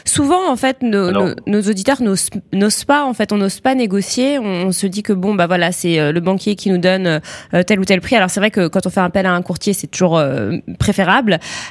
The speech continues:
Speaker 1: Euh, mais comment, comment on fait ? C'est le courtier qui se charge de négocier ou c'est, ou c'est nous ?
Speaker 2: Alors oui, euh,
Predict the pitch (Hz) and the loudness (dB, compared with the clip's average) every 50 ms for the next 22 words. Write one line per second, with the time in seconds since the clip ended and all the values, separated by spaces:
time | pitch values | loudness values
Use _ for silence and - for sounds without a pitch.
0 | - - 185 185 185 180 180 180 196 196 196 - 262 277 285 254 233 - 262 262 | 2 4 4 4 4 4 2 2 0 0 2 2 2 2 2 0 0 0 0 2
1 | 262 247 220 190 - 208 202 208 - 208 180 - 247 214 - 277 302 - 302 - | 2 2 0 0 2 0 0 0 0 -4 -2 -2 -2 0 0 -2 0 0 0 0
2 | - - 247 226 220 202 208 220 214 202 202 208 196 - 233 247 277 311 285 226 | 2 2 2 2 2 0 0 0 2 2 0 0 0 0 0 0 0 0 -2 -4
3 | - - 202 185 180 175 - 180 180 - - 180 170 165 196 - - - _ _ | -2 0 0 0 0 0 0 -2 -4 -2 -2 0 0 0 -2 -4 -10 -20 _ _
4 | _ _ _ _ _ _ - - 101 101 110 120 135 127 110 101 98 101 98 | _ _ _ _ _ _ -2 -2 0 0 0 0 -2 0 -2 -2 -4 -6 -8